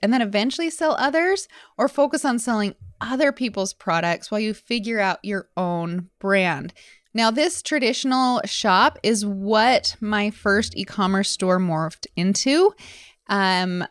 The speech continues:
I actually, and I'll tell you about this one in just a second, your own products. We started out there, but then we morphed into a traditional store where we were selling other people's products. And it started to get very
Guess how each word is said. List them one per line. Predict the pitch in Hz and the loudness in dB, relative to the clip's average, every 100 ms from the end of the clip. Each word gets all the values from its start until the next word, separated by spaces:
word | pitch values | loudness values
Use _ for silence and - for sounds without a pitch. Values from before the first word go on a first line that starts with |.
| _ | _
I | 185 180 185 | -2 0 0
actually, | - 208 - 247 226 220 | 0 -2 -2 0 2 2
and | 190 | 2
I'll | 185 | 2
tell | 226 | 2
you | 208 | 4
about | 175 170 | 4 4
this | 185 190 | 4 4
one | 196 196 | 2 2
in | 180 | 2
just | 185 - | 0 -4
a | 180 | -2
second, | 220 - 170 | -2 -2 -2
your | 175 | -2
own | - 165 185 208 226 - _ - | -2 0 2 2 2 -2 _ -4
products. | 196 196 233 277 - - - _ - | 0 2 4 2 -2 -10 -12 _ -8
We | |
started | 202 - 220 233 269 | -8 -2 2 4 6
out | 254 202 196 | 4 4 2
there, | 233 240 202 | 4 6 6
but | 190 196 180 | 4 -2 -4
then | 185 190 240 247 240 240 - - _ | -2 4 4 4 2 -2 -10 -20 _
we | 233 226 | 0 2
morphed | 214 202 214 - | 2 2 -2 -8
into | - 202 220 220 - 214 196 240 359 - _ _ _ - | -2 2 2 0 2 2 4 4 2 -2 _ _ _ -10
a | 196 | -10
traditional | - 233 208 208 233 214 220 254 - _ _ _ | -6 -4 -4 -2 0 2 2 0 -4 _ _ _
store | - - 226 226 220 | -10 -4 2 2 2
where | 190 | 0
we | 185 190 | -4 -4
were | 185 | -4
selling | - 170 165 | -4 -2 -2
other | - 151 156 165 | -2 -2 -2 -4
people's | - 180 - 151 147 143 151 - - | -8 -10 -4 -4 -2 -4 -6 -10 -16
products. | - 135 127 80 - - - - - _ - | -4 0 0 -2 -8 -18 -18 -20 -20 _ -4
And | 214 | 0
it | 262 | 0
started | - 269 285 247 | 0 2 2 2
to | 262 | 0
get | 214 208 190 | 2 4 4
very | 175 180 190 208 220 220 220 220 | 2 -8 0 4 4 4 2 0